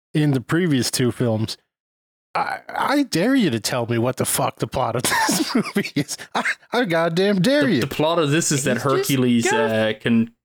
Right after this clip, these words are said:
Speaker 3: Dude.
Speaker 2: he's gotta, he gotta find nice night, a
Speaker 3: Yeah.
Speaker 2: nice wife. It's worth noting, actually, in Prisoner of Evil, that he swaps women at the very end. Like, it's just incredible. Uh,
Speaker 3: He
Speaker 2: so I think that's, that's always cool, you know?
Speaker 3: Yeah,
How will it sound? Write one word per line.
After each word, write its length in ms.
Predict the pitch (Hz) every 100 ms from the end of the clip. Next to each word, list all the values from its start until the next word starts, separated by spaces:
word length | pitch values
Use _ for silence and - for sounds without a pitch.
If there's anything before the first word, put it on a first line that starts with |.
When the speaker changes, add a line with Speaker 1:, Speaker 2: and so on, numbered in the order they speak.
| _ _ _ _ _ _ -
Speaker 3:
Dude. 320 | 349 403 453
Speaker 2:
he's 260 | 403 415 -
gotta, 240 | 170 175
he 80 | 151
gotta 180 | 165 156
find 280 | 170 165
nice 240 | 160 165 -
night, 260 | 190 139
a 60 | 113
Speaker 3:
Yeah. 200 | 95 135
Speaker 2:
nice 340 | 139 151 151 -
wife. 280 | 147 120
It's 140 | 120 143
worth 180 | 208 180
noting, 220 | 160 139
actually, 200 | 147 139
in 60 | 123
Prisoner 380 | 151 139 139 120
of 120 | 117
Evil, 240 | 131 123
that 100 | 110
he 80 | 117
swaps 520 | - - 120 120 -
women 320 | 117 117 117
at 100 | 107
the 60 | 120
very 340 | 113 113 113
end. 240 | 113 117 101
Like, 220 | 101 101
it's 180 | - -
just 240 | 117 -
incredible. 720 | 110 101 120 113 110 98 98 - _ _ _ -
Uh, 420 | 113 107 104 104
Speaker 3:
He 100 | - _ _
Speaker 2:
so 140 | - 123
I 120 | 135
think 160 | 175 151
that's, 220 | 135 -
that's 220 | 135 135
always 220 | 113 104
cool, 360 | - 107 101 107 -
you 140 | 110
know? 100 | 104
Speaker 3:
Yeah, 220 | 104 262